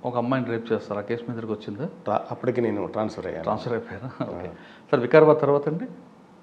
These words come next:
Speaker 2: వికారాబాద్ తర్వాత మళ్ళీ బాపట్లకి వెళ్ళానండి. అంటే నా పిల్లలు, ఆ, గుంటూరులో చదువుతున్నారు.
Speaker 1: ఆహా.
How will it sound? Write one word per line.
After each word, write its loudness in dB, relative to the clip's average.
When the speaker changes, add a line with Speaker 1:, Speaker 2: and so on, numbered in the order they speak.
Speaker 2:
వికారాబాద్ 0
తర్వాత 0
మళ్ళీ 0
బాపట్లకి -2
వెళ్ళానండి. -10
అంటే 0
నా 0
పిల్లలు, 0
ఆ, -6
గుంటూరులో 0
చదువుతున్నారు. 0
Speaker 1:
ఆహా. -6